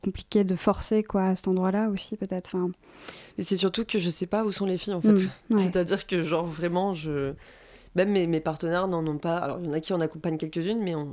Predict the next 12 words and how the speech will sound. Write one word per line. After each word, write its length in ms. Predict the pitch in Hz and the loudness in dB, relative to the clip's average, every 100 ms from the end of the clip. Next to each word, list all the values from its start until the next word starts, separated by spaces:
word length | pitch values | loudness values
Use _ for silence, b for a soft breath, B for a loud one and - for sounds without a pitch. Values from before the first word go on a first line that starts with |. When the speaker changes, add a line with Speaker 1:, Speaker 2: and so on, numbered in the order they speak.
| - | -10
Speaker 2:
c'est, 160 | - - _ _ _ | -12 -16 _ _ _
c'est 220 | - - | -14 -10
quand 100 | - 170 | -4 -2
même, 180 | 165 | 0
euh, 460 | 156 151 151 151 151 b b b b b | 0 -2 -4 -6 -8 b b b b b
c'est, 400 | - - - - - | -14 -10 -10 -10 -10
pourtant, 340 | 160 190 190 | -4 2 4
elles 160 | 170 170 | 4 2
migrent 260 | 226 202 | 0 0
aussi, 280 | 180 - 202 | -2 -4 -4
hein, 100 | 185 | 4
Speaker 1:
Mm, 220 | 220 196 | 6 6